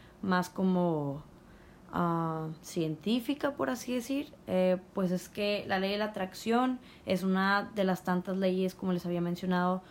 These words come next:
de la metafísica, que habla, pues, de que los pensamientos, ya sean conscientes o, e inconscientes, influyen sobre, pues, la vida de las personas,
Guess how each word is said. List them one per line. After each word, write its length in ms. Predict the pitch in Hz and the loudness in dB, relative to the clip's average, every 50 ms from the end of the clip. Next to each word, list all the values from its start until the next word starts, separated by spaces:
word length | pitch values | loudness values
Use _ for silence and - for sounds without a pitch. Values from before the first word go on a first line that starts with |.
| - - - - - - - | -20 -20 -20 -20 -20 -16 -8
de 220 | 208 185 214 214 | -4 0 2 2
la 140 | 214 214 202 | 4 2 2
metafísica, 1000 | 202 202 220 226 226 233 208 220 - 240 233 226 - 214 - - 214 240 285 330 330 - - - - - - - - - - - - - - - - - - - - | 2 0 -2 -2 -2 -4 -4 0 0 0 0 0 -2 -6 -2 2 2 2 2 0 -4 -10 -18 -20 -20 -20 -20 -20 -20 -20 -20 -20 -20 -20 -20 -20 -20 -20 -18 -18 -8
que 120 | - 208 196 | 0 4 4
habla, 340 | 190 185 190 190 196 190 - | 6 6 6 4 2 0 0
pues, 200 | 214 202 190 180 | 0 0 2 2
de 160 | 190 185 185 | 0 0 0
que 140 | - 190 180 | 0 0 0
los 160 | 175 175 - | 0 0 -2
pensamientos, 920 | - 185 180 175 - 175 180 196 208 214 208 208 - 202 196 208 202 202 - - - | 0 0 0 0 2 0 0 2 2 2 0 0 0 0 0 0 0 -2 -8 -14 -6
ya 160 | - 202 190 190 | 0 0 0 2
sean 280 | - 202 190 190 185 | 2 0 0 0 0
conscientes 840 | 190 - 170 160 160 - - 190 185 180 170 170 - 180 180 - - - | 0 -2 -2 -2 -2 -4 -2 0 2 0 0 -2 -4 -12 -12 -12 -10 -4
o, 220 | 175 170 160 160 - - | -2 0 0 0 -2 -2
e 80 | - | -2
inconscientes, 800 | 180 190 190 - 233 240 233 277 277 262 - - 240 277 277 - - - - - - - - - - | -2 -2 -2 0 -2 -2 0 2 0 0 0 -2 -8 -8 -8 -10 -16 -20 -20 -20 -20 -20 -16 -4 0
influyen 480 | 233 233 226 220 226 220 226 226 220 | 2 2 2 2 2 2 4 4 2
sobre, 360 | 220 233 226 220 220 226 226 220 | 2 0 0 0 2 2 0 0
pues, 220 | 220 220 202 196 | 0 0 0 2
la 100 | 190 185 | 4 4
vida 160 | 180 180 180 | 4 6 4
de 60 | 180 | 4
las 140 | 175 180 180 | 4 2 -2
personas, 580 | - - 170 - - 160 - - - - - | -2 -4 -6 -6 -6 -8 -8 -10 -12 -16 -20